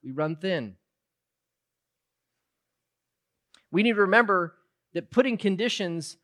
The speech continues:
on our giving and putting conditions on what we have expresses a lack of trust in the one who gave, and the lack of trust in God's ability to work through us to deploy others.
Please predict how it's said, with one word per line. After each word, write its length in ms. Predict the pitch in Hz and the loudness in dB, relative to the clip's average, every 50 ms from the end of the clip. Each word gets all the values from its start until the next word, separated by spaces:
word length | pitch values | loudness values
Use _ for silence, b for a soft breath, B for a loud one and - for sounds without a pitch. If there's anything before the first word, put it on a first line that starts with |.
| _ _ _ - | _ _ _ -2
on 100 | 170 175 | 2 4
our 120 | 170 170 | 4 4
giving 360 | 143 - 226 233 214 202 180 | 6 6 6 6 6 4 0
and 80 | 165 147 | -2 -4
putting 260 | - 233 233 240 214 | -2 -4 -2 -2 -4
conditions 760 | 170 190 180 160 185 233 226 - 208 175 165 165 147 - - _ _ _ _ - | -4 -4 -4 -2 -2 -2 -2 -2 -4 -4 -6 -6 -8 -10 -16 _ _ _ _ -2
on 100 | 170 180 | 0 2
what 160 | 180 208 160 | 2 2 4
we 120 | 170 170 156 | 4 2 2
have 680 | 139 156 220 254 247 208 151 127 127 131 156 160 - - _ _ _ _ _ _ | 2 2 2 4 4 6 4 4 2 0 -2 -6 -12 -20 _ _ _ _ _ _
expresses 600 | 175 160 - - - - 254 254 - - 202 165 | -6 -6 -6 -8 -6 -2 0 0 0 -2 -4 -4
a 60 | 180 | -4
lack 280 | 170 185 202 202 190 - | 0 2 2 0 0 -2
of 80 | 165 | -10
trust 520 | - - - - 254 190 156 - - - - | -12 -6 0 0 0 0 0 -4 -10 -10 -8
in 100 | 180 175 | -8 -6
the 60 | 180 | -4
one 180 | 170 180 180 165 | -4 -4 -4 -4
who 100 | 190 196 | -6 -4
gave, 400 | 160 220 214 185 139 120 110 107 _ _ _ _ _ _ _ _ _ _ _ _ _ _ _ _ _ _ _ _ _ _ | -4 -2 -2 0 -2 -4 -6 -10 _ _ _ _ _ _ _ _ _ _ _ _ _ _ _ _ _ _ _ _ _ _
and 140 | 160 170 196 | 0 4 6
the 60 | 190 | 8
lack 240 | 196 214 233 226 - | 8 8 6 6 4
of 100 | 214 165 | -2 -4
trust 340 | - - 262 247 208 - 214 | 0 2 2 2 2 0 -4
in 80 | 190 | -4
God's 320 | 156 196 208 214 226 196 190 | -2 0 2 2 2 2 0
ability 520 | 175 139 143 220 269 277 240 202 202 175 | -4 0 2 2 4 4 2 -2 -4 -8
to 200 | - - 202 175 | -10 -10 -10 -10
work 340 | 165 165 180 220 220 220 - | -8 -2 0 0 0 0 -6
through 300 | - - 220 254 254 - | -12 -8 -8 -8 -6 -4
us 240 | 170 180 165 - - | -2 -2 -2 -2 -6
to 100 | - 170 | -10 -10
deploy 420 | 160 160 - _ 190 190 185 180 | -10 -10 -10 _ -6 -4 -2 -2
others. 500 | 185 185 151 117 101 101 - - - - | -2 -2 -2 -4 -6 -8 -14 -20 -20 -20